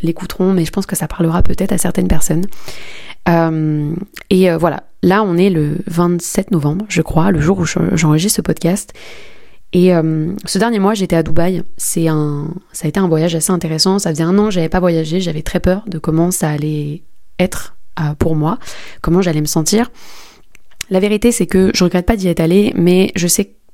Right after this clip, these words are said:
j'ai réalisé que c'était pas le bon moment. J'étais pas encore prête à revoyager, à réapprécier énormément le voyage. Euh, j'ai l'impression que j'ai encore un peu fui certaines choses. J'ai l'impression que j'ai, hum,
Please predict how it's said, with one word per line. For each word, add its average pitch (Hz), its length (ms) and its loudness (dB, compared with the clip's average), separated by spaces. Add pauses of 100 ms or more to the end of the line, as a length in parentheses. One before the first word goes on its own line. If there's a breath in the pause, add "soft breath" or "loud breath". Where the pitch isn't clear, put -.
(120)
j'ai 175 140 0
réalisé 175 220 0
que 202 40 -6
c'était 170 120 -6
pas - 100 0
le 185 60 2
bon 185 120 2
moment. 160 280 2
J'étais - 240 -4
pas - 80 0
encore 170 260 2
prête - 340 6 (580 loud breath)
à 170 200 0
revoyager, 180 760 2
à 147 460 -2
réapprécier 175 720 2
énormément 165 320 4
le 180 60 4
voyage. 170 440 0 (160)
Euh, 156 440 -2 (120)
j'ai 165 120 -2
l'impression 165 360 0
que 185 60 2
j'ai 170 100 -2
encore 156 240 -2
un 190 80 0
peu 185 120 0
fui 190 200 -2
certaines 170 340 -2
choses. 233 260 0 (960 loud breath)
J'ai 180 120 2
l'impression 180 420 2
que 202 60 6
j'ai, 180 380 4
hum, 170 560 0